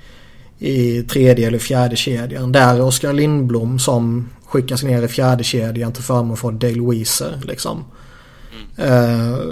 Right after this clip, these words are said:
Speaker 1: Flyers absolut sämsta jävla spelare, eller forward kanske man ska säga,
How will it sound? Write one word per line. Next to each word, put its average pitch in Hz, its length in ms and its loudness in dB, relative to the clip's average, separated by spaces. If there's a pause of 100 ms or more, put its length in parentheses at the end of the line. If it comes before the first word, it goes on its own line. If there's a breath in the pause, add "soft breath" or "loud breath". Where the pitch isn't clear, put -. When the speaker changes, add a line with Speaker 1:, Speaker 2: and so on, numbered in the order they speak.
(2000 soft breath)
Speaker 1:
Flyers 131 720 4
absolut 170 500 0
sämsta - 840 2
jävla 135 520 0
spelare, 127 840 0 (100)
eller 139 140 -2
forward 123 440 -2
kanske 143 180 -6
man 135 80 -4
ska 131 100 -8
säga, 131 300 0